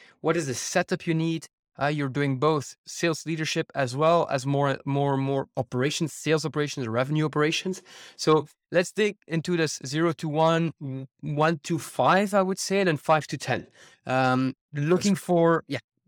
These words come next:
Speaker 1: what type of profiles are you looking for, uh, when you start a, a, a, a mission like that?
Speaker 2: Ab-, absolutely. Um, well, I, I, I hope,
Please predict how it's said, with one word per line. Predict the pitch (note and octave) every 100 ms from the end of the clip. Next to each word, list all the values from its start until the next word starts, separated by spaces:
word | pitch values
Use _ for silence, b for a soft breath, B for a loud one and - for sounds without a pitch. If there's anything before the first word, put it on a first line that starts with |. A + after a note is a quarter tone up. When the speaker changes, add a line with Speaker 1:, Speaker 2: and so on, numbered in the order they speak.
| -
Speaker 1:
what | D3+ F#3
type | - G#3+
of | G3 - _ _ _ _ _ _ -
profiles | F3 - D3+ C#3+
are | C3+
you | C3
looking | D3 D3+ C#3
for, | - C#3 C3+ - _ _ -
uh, | C3 B2
when | B2+ C3
you | C3
start | - C#3 B2+ -
a, | B2+ B2 -
a, | A#2+ - -
a, | A#2+ A#2 B2
a |
mission | B2 B2 -
like | A2 G#2
that? | G#2 - - _ _ _ _ _ -
Speaker 2:
Ab-, | G#2 -
absolutely. | G#2+ - - G#2 A2+ G#2+ G#2+ G#2+ B B
Um, | - C#3 D3 C#3+
well, | C#3 D3+ D3+
I, | C#3 C#3
I, | C3 C#3 -
I | C#3
hope, | B2+ B2+ C#3+ A3